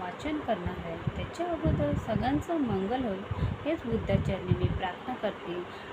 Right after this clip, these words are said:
आणि माझ्या चॅनलला सबस्क्राईब करा, कमेंट करा आणि शेअर नक्कीच करा. आज बघूया वीसव्या भागामध्ये आज काय लिहिलेलं आहे. चला आपण वाचायला स्टार्ट करूया. वीसव्या भागामध्ये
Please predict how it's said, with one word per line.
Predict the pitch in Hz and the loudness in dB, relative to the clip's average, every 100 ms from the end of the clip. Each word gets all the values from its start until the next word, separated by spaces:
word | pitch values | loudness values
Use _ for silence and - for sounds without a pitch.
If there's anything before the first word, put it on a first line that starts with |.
| - | -4
आणि | 226 285 | 0 4
माझ्या | 277 233 226 277 | 4 2 0 0
चॅनलला | - 269 269 254 | 0 2 2 0
सबस्क्राईब | - 208 - 254 269 - | -2 -8 -8 -6 -4 0
करा, | 220 220 | 0 0
कमेंट | 202 202 202 240 | -2 -4 -2 0
करा | 240 214 | 0 0
आणि | 220 220 | 0 0
शेअर | - 196 196 | 2 2 2
नक्कीच | 185 175 - 208 - | 0 -4 -8 -8 -6
करा. | 180 165 165 - - - 208 | -6 -4 -6 -8 -10 -8 -4
आज | 254 247 | -2 -2
बघूया | 226 208 220 | -2 0 0
वीसव्या | 190 196 - - | 0 4 6 6
भागामध्ये | - 190 185 359 - | 4 2 -2 -4 -4
आज | 180 190 - - | -4 -2 2 6
काय | - - | 6 6
लिहिलेलं | 180 175 175 | 4 0 -4
आहे. | - - - - | -8 -8 -8 2
चला | - - | 4 6
आपण | 226 - 196 196 220 - - - - | 4 0 -2 -2 -2 -8 -12 -10 -6
वाचायला | 180 - 185 214 | -4 0 2 2
स्टार्ट | - - 220 - - | 0 0 0 -2 -8
करूया. | 165 - - - - - - - - - - - - - - - - - - - - | -8 -8 -10 -10 -6 -4 -4 -6 -8 -8 -10 -10 -10 -10 -10 -10 -10 -12 -12 -12 -4
वीसव्या | 190 214 - 302 320 | 0 0 0 2 2
भागामध्ये | 226 190 202 196 185 185 185 | 2 4 4 4 2 0 0